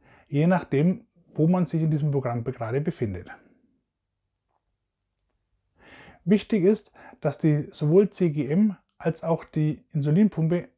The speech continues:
die, das C-E-Prüfzeichen haben, damit sie dafür zugelassen sind. Ein weiterer Faktor ist, dass Android A P S keine künstliche Intelligenz besitzt.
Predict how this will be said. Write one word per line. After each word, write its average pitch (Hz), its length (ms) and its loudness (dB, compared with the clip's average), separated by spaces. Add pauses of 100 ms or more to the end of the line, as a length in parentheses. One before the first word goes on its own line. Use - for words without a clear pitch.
(140)
die, - 160 -10
das - 220 -6
C-E-Prüfzeichen 139 1080 -2
haben, 160 320 -2 (500)
damit 143 260 0
sie 190 60 2
dafür 175 280 2
zugelassen 113 420 -4
sind. - 300 -16 (2000)
Ein 165 160 2
weiterer 196 340 2
Faktor 147 420 -6
ist, 196 300 -4 (400)
dass - 340 -6 (220)
Android 156 500 0
A 143 140 -4
P 135 180 -6
S - 260 -6 (240)
keine 214 380 2
künstliche 185 640 -2
Intelligenz 156 560 -2
besitzt. - 560 -14